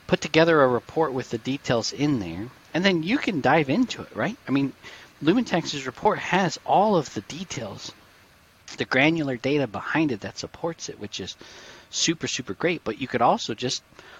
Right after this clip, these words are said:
look at a high overview. So depending on your level of interest and your level of involvement <laughs> with a given client or taxpayer, if you're, uh, that you're working with, um,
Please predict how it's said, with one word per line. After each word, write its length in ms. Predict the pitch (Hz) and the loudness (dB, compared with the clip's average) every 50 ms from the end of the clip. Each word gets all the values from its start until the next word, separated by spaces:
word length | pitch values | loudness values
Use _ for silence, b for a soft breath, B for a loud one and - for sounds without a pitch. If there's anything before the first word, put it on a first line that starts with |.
| B B | B B
look 140 | 101 107 107 | -4 -2 0
at 60 | 123 120 | 2 2
a 40 | |
high 240 | 113 - 131 127 127 | 2 4 2 2 2
overview. 440 | 131 170 196 101 - - - 87 87 | 0 -2 -2 -4 -8 -12 -14 -14 -8
So 120 | - - 131 | -4 -4 -4
depending 400 | - - - 185 196 196 175 147 | -2 -2 -2 0 0 0 -2 -4
on 160 | 123 117 107 | -4 -2 -2
your 240 | 107 104 104 101 98 B B B B B B - | -2 -2 -4 -4 -6 B B B B B B 4
level 240 | 131 131 135 131 | 4 6 6 4
of 100 | 117 104 117 | 2 2 0
interest 500 | 127 127 120 - - 92 85 - - - | -2 -4 -4 -6 -8 -8 -8 -8 -8 -6
and 100 | 98 95 | -4 -4
your 120 | 98 98 | -2 -2
level 240 | 110 117 120 113 101 | -2 -2 -2 -4 -6
of 100 | 95 92 | -6 -6
involvement 680 | 87 85 85 - 90 110 123 123 107 90 90 82 - - | -8 -8 -4 -2 0 0 0 0 -2 -4 -8 -10 -12 -12
<laughs> 60 | - 101 | -10 -8
with 440 | 107 107 107 - - - - 107 - - | -6 -6 -8 -10 -14 -16 -16 -16 -12 -8
a 40 | - | -6
given 240 | 113 101 107 92 87 | -6 -4 -6 -6 -8
client 520 | - - - - 113 113 110 101 - - | -10 -8 -4 -4 -2 -2 -4 -6 -8 -12
or 60 | 90 | -14
taxpayer, 680 | - - 117 107 107 - - - - - 98 87 87 | -12 -8 -8 -8 -8 -10 -14 -18 -14 -14 -12 -12 -12
if 220 | 87 85 87 - 101 | -12 -14 -14 -14 -14
you're, 140 | 98 90 - B B B B B B B B B - | -14 -14 -16 B B B B B B B B B -6
uh, 200 | 101 90 87 87 | -6 -6 -6 -6
that 160 | 87 101 98 | -6 -6 -6
you're 120 | 92 87 90 | -6 -6 -6
working 440 | 95 120 127 - - 107 92 87 82 | -4 -4 -4 -6 -8 -8 -8 -8 -8
with, 240 | 85 85 87 - - - _ _ B B B B B _ - | -8 -10 -10 -12 -16 -20 _ _ B B B B B _ -6
um, 400 | 95 95 92 90 90 90 95 | -4 -4 -4 -4 -8 -10 -14